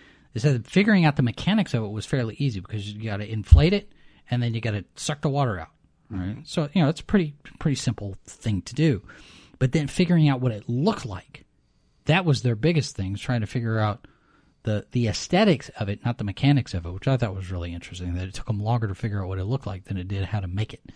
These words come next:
Speaker 1: <laughs> But there actually is now a recipe out there for that bread. I think it's like a spinach-based bread, you know, you know, like a dinner roll
Speaker 2: Yeah,
Speaker 1: type
Speaker 2: uh-huh.
Speaker 1: of thing. Um,
Speaker 2: Actually doesn't sound bad.
Speaker 1: No.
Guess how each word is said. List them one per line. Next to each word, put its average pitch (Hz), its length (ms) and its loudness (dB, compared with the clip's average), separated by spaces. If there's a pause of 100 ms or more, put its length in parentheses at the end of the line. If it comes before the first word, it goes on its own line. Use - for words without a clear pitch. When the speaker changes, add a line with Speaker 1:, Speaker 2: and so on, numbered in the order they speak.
(260)
Speaker 1:
<laughs> 147 100 0 (880)
But 151 160 6
there 156 160 10
actually 151 400 6
is 135 160 8
now 131 300 8
a 123 100 4
recipe 123 520 4
out 117 240 4
there 110 220 0
for 117 560 0 (460)
that 107 320 0
bread. 101 560 0 (600)
I 98 60 -4
think 107 160 -2
it's - 120 -10
like 107 100 -8
a 90 40 -8
spinach-based - 960 -6 (300)
bread, 85 440 -6 (560)
you 90 100 -6
know, 82 160 -10 (260)
you 147 120 2
know, 104 80 0
like 143 240 0
a - 20 -20
dinner 143 220 4
roll 101 320 -2
Speaker 2:
Yeah, - 100 -4
Speaker 1:
type 120 140 4
Speaker 2:
uh-huh. - 120 0
Speaker 1:
of 101 80 -4
thing. 87 640 -8 (560)
Um, 85 420 -4
Speaker 2:
Actually 170 200 -6
doesn't 90 160 -8
sound 82 180 -10
bad. 110 260 -10 (260)
Speaker 1:
No. 262 80 6